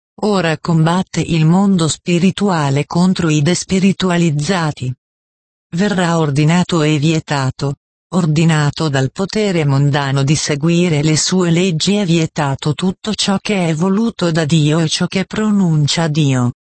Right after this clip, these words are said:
Ora combattono due avversari nuovamente, combatte l'oscurità contro la luce,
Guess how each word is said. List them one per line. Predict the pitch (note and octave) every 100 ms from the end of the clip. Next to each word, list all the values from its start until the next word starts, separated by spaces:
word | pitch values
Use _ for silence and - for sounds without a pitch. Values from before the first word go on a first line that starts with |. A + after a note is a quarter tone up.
| _ _ _ _ _ -
Ora | G#3+ G3 E3 D3+
combattono | - D#3+ D#3+ F3 - D#3 D3 D3
due | G3 A3+ G#3
avversari | D#3+ C3+ D3 C3 - D#3+ D#3 D3 D#3
nuovamente, | D3+ C#3+ D#3 D3+ C#3 C3 B2 D#3+ D3
combatte | F3 D#3+ D#3+ F3+ - D3
l'oscurità | C#3 C3+ - - D3 D3+ - F#3+
contro | - D#3 D3+ - E3
la | E3+ G3
luce, | F3+ D#3 - D#3 D#3+